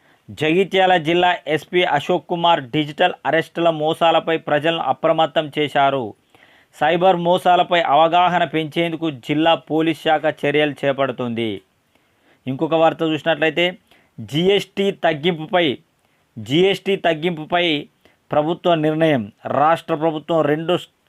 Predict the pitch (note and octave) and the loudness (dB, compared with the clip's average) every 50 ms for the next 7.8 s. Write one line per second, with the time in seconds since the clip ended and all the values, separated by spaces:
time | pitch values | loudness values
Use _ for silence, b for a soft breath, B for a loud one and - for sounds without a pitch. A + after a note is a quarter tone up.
0 | _ - - _ _ - - D3+ C#3+ D3+ D#3+ D#3+ D3+ E3+ F3 E3+ D#3+ C#3 - b | _ -20 -20 _ _ -4 0 2 4 4 4 4 2 2 4 4 4 4 2 b
1 | b b b b B2 A2 B2+ D3+ F3 E3+ - - - E3+ - - D3+ D#3 D#3 D#3+ | b b b b -8 -2 0 0 0 0 -2 -4 -6 -6 -2 -2 -2 0 0 0
2 | D#3 C#3+ D3 D3 D#3 D#3+ D#3+ D#3 D#3 D#3 D#3 D#3 D#3 C#3 B2 C3 C#3+ D#3 D#3 D#3 | 0 0 0 0 2 2 2 2 2 0 0 -2 -4 -2 -2 0 0 0 0 0
3 | - - D3+ D3+ D3 D3 D3 D3 C#3+ C#3+ C#3+ C#3 D3+ D3+ D3+ D3+ C#3+ - D#3 D3+ | -2 0 0 2 2 2 0 -2 -2 -4 -4 -2 -2 -2 -2 -4 -6 -6 -6 -4
4 | D3+ E3 E3 E3 _ _ b b b b b b b b C#3 C3+ C#3 D3 D#3 E3+ | -4 -6 -6 -6 _ _ b b b b b b b b -6 -2 2 2 2 2
5 | E3 D3 E3+ F3+ F3 E3+ E3+ D3 F3+ D#3+ D3 B2 A2+ C3 D3 D#3 E3 E3 D#3 D#3+ | 2 0 0 0 0 0 0 0 -2 -4 -4 -4 -2 -2 0 2 2 2 2 0
6 | D#3 C#3+ D#3+ D#3 D3+ D3 C#3 C#3 C#3+ C#3 C#3+ D3 D3+ D3 C#3+ C#3+ C3+ - - - | 0 0 0 0 0 0 -2 -2 -4 -2 0 0 0 0 0 -2 -6 -8 -6 -2
7 | B2+ B2 B2+ C3 C3 A2+ B2+ B2 A2 - A#2 G#2 F#2+ F#2 F2 | 0 2 2 2 0 -4 -4 -8 -4 -2 0 0 -2 -4 -8